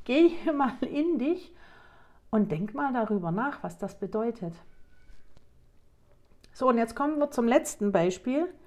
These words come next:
Jetzt sprechen wir über das Kehlzentrum.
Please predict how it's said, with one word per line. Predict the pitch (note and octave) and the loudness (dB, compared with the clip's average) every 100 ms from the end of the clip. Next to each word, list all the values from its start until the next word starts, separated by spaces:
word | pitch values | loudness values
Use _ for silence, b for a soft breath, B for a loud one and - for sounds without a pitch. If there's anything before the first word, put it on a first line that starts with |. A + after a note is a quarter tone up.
| b b b b b b | b b b b b b
Jetzt | G3 | -10
sprechen | - A3 A#3+ B3+ | -2 0 2 0
wir | A3+ | 0
über | A#3 G#3 | 0 2
das | G3+ G3 | 0 -2
Kehlzentrum. | - - G3 F#3 F3+ - E3+ E3+ - C#3 E3+ | -10 -2 2 2 0 -4 -4 -4 -6 -8 -8